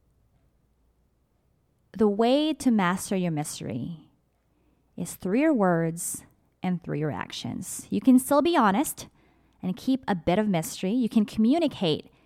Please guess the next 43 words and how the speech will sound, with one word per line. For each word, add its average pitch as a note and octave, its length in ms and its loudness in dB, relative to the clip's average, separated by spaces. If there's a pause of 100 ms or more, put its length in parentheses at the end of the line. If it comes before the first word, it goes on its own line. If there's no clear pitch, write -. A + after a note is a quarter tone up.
(200)
and G#3 120 0
still C4 140 0
protect B3+ 400 -2
your C4+ 80 4
privacy. B3 640 0
It's - 140 -4
a B3+ 40 4
dance A3+ 600 2
between G#3 540 0 (320)
what C4 220 2
you C4+ 120 4
reveal G3 800 2
and D3+ 160 0
what D#3+ 180 0
you A3 60 2
don't, F3+ 600 2 (480)
who G#3+ 140 6
you E4+ 240 4
are C4+ 180 6
when C4 140 4
no G3 140 2
one's G3+ 220 -2
watching, E3 580 0
and E3+ 140 0
who D#3+ 120 2
you A#3 220 2
are F#3+ 160 2
when F3 260 -2
everybody's D#3+ 480 -2
watching. D3 600 -6 (1000)
It F#3+ 120 -2
depends F3 480 -4
what - 160 -8
you're F3 120 -8
trying E3 360 -8
to E3+ 120 -6
do. G3+ 160 -2
It C#3+ 80 -2
depends E3+ 360 -4
what - 80 -4
your F3 80 -4
goals F#3 280 -4
are. - 300 -6